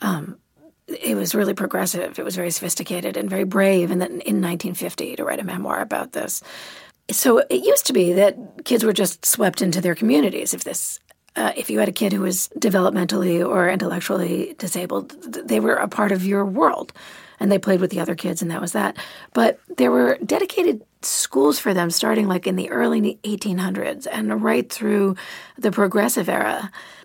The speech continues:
where there was this notion, "Oh, with the right kind of asylums, with the right kind of schools, we can cure." That was really how they thought about it.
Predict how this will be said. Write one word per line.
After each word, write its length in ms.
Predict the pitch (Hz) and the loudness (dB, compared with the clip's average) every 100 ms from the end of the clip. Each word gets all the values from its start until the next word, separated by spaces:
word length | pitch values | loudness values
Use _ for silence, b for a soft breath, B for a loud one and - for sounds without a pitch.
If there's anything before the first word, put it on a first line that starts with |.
| - | -8
where 540 | 294 233 214 202 - - | 2 4 6 4 2 -2
there 120 | 233 | -2
was 140 | 233 | 0
this 200 | 208 196 - | 0 -2 -2
notion, 440 | 220 220 214 214 214 | 0 2 2 0 2
"Oh, 280 | - - 254 | 4 6 6
with 220 | 208 226 | 6 4
the 80 | 240 | 2
right 300 | 247 277 277 | 2 2 2
kind 240 | - 269 240 | 0 0 2
of 60 | |
asylums, 500 | 226 - 226 226 208 | 2 4 4 4 2
with 100 | 202 | 0
the 60 | 220 | -2
right 240 | 226 240 | 0 0
kind 240 | - 226 214 | 0 -2 -2
of 80 | 190 | -2
schools, 480 | - 233 226 208 B B B B | -2 0 2 0 B B B B
we 260 | 202 285 359 | 4 4 6
can 360 | 269 196 202 - _ _ _ _ | 2 2 0 -6 _ _ _ _
cure." 680 | - - 269 330 - - - _ _ _ _ | -6 2 4 4 2 -2 -10 _ _ _ _
That 80 | 220 | -4
was 160 | 220 | 2
really 140 | - 320 | 4 4
how 80 | 240 | 2
they 100 | 214 | 2
thought 160 | 254 | 0
about 160 | 247 | 0
it. 100 | - | -2